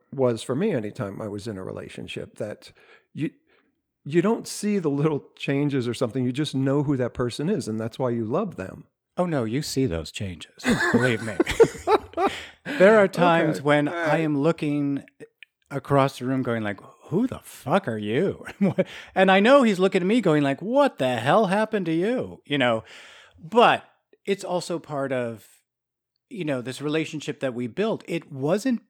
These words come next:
Speaker 2: based, sh-, you know, only on our looks or only on our beauty or whatever that guy was saying. You know, there's so much more that hap-, goes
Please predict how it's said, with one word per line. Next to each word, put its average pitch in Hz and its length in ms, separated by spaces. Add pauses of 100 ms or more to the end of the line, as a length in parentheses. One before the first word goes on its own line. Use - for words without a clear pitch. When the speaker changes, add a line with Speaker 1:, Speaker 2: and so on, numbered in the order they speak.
Speaker 2:
based, 110 440 (360)
sh-, - 640 (100)
you 175 140
know, 123 160
only 151 400
on 113 120
our 110 140
looks 101 400
or 120 140
only 139 380
on 113 180
our 101 340 (480)
beauty 120 440
or 117 80
whatever 117 360
that 110 160
guy 107 180
was 98 160
saying. 92 520
You 131 100
know, 127 120
there's 123 300
so 147 540
much 151 280
more 151 280
that 131 140
hap-, 123 280 (300)
goes 147 300